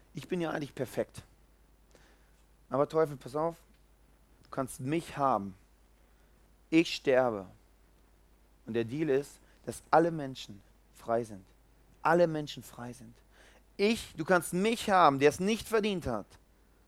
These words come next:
Ich bezahle, damit die Menschen sich wieder frei entscheiden können.“ Das konntest du vorher nicht. Vorher hat Adam sich gegen, gegen, äh, Gott entschieden.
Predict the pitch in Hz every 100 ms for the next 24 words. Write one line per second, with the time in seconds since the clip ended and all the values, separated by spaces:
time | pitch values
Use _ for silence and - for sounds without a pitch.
0 | _ _ _ _ _ _ _ _ - 190
1 | - - - 185 143 131 135 160 - 135
2 | 135 127 120 135 180 - 143 117 117 117
3 | - - 131 165 175 170 175 _ _ -
4 | 135 - 165 165 120 - 101 - _ _
5 | _ _ _ _ _ _ _ _ _ _
6 | _ _ - 165 175 - 110 - 107 101
7 | 104 - _ _ _ _ _ _ _ _
8 | _ _ _ _ 156 175 139 - 120 123
9 | 107 - 123 127 110 95 _ _ _ _
10 | 123 117 117 107 104 101 107 101 101 -
11 | 107